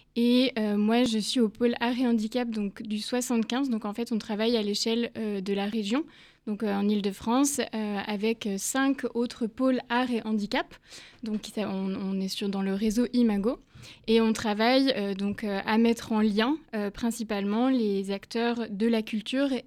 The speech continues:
et du social et du médico-social, donc à créer du lien entre ces deux milieux, à créer de l'interconnaissance, et pour qu'ensuite il y ait des projets communs qui puissent être faits. Et on n'oublie bien sûr pas de travailler avec les publics concernés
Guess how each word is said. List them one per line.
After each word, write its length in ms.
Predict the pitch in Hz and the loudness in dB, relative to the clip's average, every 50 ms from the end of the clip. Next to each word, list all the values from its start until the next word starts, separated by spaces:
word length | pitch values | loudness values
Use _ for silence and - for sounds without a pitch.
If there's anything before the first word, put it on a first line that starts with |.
| - - | -6 -4
et 120 | 254 269 | -2 -2
du 140 | 226 240 247 | 0 0 -2
social 540 | - - 233 220 - 233 233 233 226 220 - - | -2 -2 -2 -2 -2 -2 -2 -2 -2 -4 -4 -8
et 60 | 214 | -8
du 140 | 185 196 202 | -4 -2 -2
médico-social, 720 | 202 196 185 202 - 208 196 - 202 196 - 226 254 277 | 0 0 -2 -4 -4 -4 -4 -4 -4 -4 -4 -2 -2 0
donc 160 | 247 226 214 220 | -2 -2 -2 -4
à 80 | 196 | -6
créer 340 | 190 - - 220 226 233 226 - - - _ _ - | -6 -6 -2 0 0 0 0 -4 -12 -20 _ _ -8
du 160 | 208 214 240 | -2 0 2
lien 200 | 240 254 254 254 | 4 6 6 6
entre 280 | 247 226 214 - - 220 | 4 2 0 -2 -4 -4
ces 160 | 220 226 214 | -2 -2 -2
deux 80 | 202 202 | 0 0
milieux, 320 | 202 196 185 190 220 254 | 0 0 0 0 0 0
à 120 | 269 240 | 0 0
créer 220 | 214 - - 233 240 | -2 -2 -2 0 0
de 120 | 214 254 | 0 0
l'interconnaissance, 840 | 254 247 233 226 240 233 220 - 226 214 202 196 - 269 320 - - - - - - - - - - | 0 0 0 -2 -2 -6 -4 -2 -2 -2 -2 -2 -4 -6 -8 -8 -10 -18 -20 -20 -20 -20 -14 -6 -2
et 100 | 233 220 | -2 0
pour 160 | 226 233 233 | 0 0 0
qu'ensuite 360 | - 214 208 - 269 294 285 | 0 -2 -2 0 -2 -2 -2
il 60 | 277 | 0
y 20 | 233 | 0
ait 20 | |
des 80 | 220 220 | 0 -2
projets 380 | 220 - 247 233 220 240 233 | -2 -2 -2 0 2 2 2
communs 340 | 226 - 240 233 233 247 277 | 2 2 4 4 4 4 2
qui 180 | 269 - 254 233 | 0 -2 -4 -2
puissent 220 | - 240 233 - | -2 -2 0 0
être 140 | 233 220 220 | 0 -2 -2
faits. 180 | - 208 214 - - - - - _ | -4 -8 -8 -8 -14 -20 -20 -12 _
Et 100 | - 220 | -2 2
on 60 | 214 220 | 4 4
n'oublie 260 | 220 208 208 220 220 | 4 4 2 0 0
bien 160 | 202 214 226 | 2 2 2
sûr 200 | 220 - 226 220 | 2 0 -2 0
pas 140 | - 240 233 | 0 0 2
de 100 | 226 220 | 2 0
travailler 500 | 220 - 233 214 220 220 226 233 - - | -2 -2 -2 0 2 4 4 2 2 0
avec 300 | 226 220 220 214 220 - | 0 0 0 0 -2 -2
les 240 | 226 226 226 262 262 | -2 2 2 2 2
publics 540 | - - 254 233 240 247 254 - - - _ | 2 2 2 4 4 4 2 0 -6 -16 _
concernés 580 | - 247 240 233 - 240 233 233 226 233 233 | -2 0 0 2 2 2 2 4 4 2 2